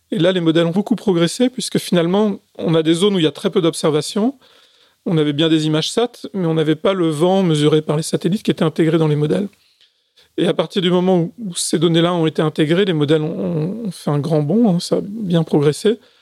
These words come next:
En plus, ces données sont plutôt de qualité, puisqu'on n'a pas de terre, donc on n'a que de l'océan, donc on a des grandes zones avec des, des mesures qui sont, qui sont faites. Et, et puis depuis deux mille huit, ça a continué à, à progresser. Alors on a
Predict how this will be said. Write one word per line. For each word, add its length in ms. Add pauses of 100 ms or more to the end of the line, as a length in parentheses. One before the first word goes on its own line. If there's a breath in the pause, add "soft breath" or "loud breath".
(260 soft breath)
En 120
plus, 160
ces 160
données 180
sont 160
plutôt 220
de 60
qualité, 320
puisqu'on 240
n'a 100
pas 160
de 40
terre, 260
donc 180
on 20
n'a 120
que 120
de 60
l'océan, 360
donc 200
on 80
a 180
des 140
grandes 320
zones 180
avec 220
des, 120
des 160
mesures 320
qui 120
sont, 300
qui 100
sont 120
faites. 300 (220 soft breath)
Et, 760
et 120
puis 180
depuis 340
deux 120
mille 180
huit, 160
ça 100
a 40
continué 420
à, 520
à 100
progresser. 520 (220)
Alors 160
on 140
a 200